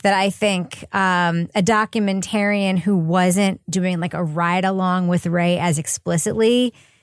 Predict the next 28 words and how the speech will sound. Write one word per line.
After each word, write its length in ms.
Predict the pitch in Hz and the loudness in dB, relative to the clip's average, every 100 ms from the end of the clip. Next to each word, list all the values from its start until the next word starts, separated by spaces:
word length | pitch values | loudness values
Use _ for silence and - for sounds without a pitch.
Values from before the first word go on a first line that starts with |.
| _ _ | _ _
maybe 360 | - 190 180 190 | 0 2 2 2
could 140 | 196 | 2
have 100 | 175 | 0
asked 320 | - 175 175 190 | 0 -2 -2 -4
a 40 | |
question 440 | - 160 160 233 233 | -4 -4 -2 -2 0
about. 380 | 247 254 247 _ _ - | 2 0 -2 _ _ -6
That 220 | 175 233 | 0 2
is 160 | 240 190 | 2 2
not 400 | 190 190 208 220 | 2 2 2 0
this 160 | 220 - | -2 0
documentary's 760 | 208 190 202 180 180 180 165 | 0 0 0 -2 0 0 -2
purpose. 580 | - - 185 247 285 302 | -4 -4 -2 2 2 2
And 160 | - 190 | 0 2
that's 180 | 190 - | 2 0
just 200 | 196 196 | -2 0
my 200 | 175 175 | -2 -2
own 360 | 175 170 170 - | -2 -2 -2 -6
personal 580 | - 160 151 208 226 226 | -6 -2 0 0 2 2
reactions 580 | 233 220 226 247 240 - | 2 0 -2 -2 -2 -2
to 200 | 262 254 | 0 4
it. 220 | 247 233 - _ _ | 2 0 -8 _ _
That 180 | 202 220 | -2 0
being 240 | 254 226 202 | 2 2 2
said, 240 | 220 196 | 2 2
that 160 | 190 - | 0 0
takes 280 | 220 202 | 0 0
away 420 | 214 196 185 185 | 0 2 2 2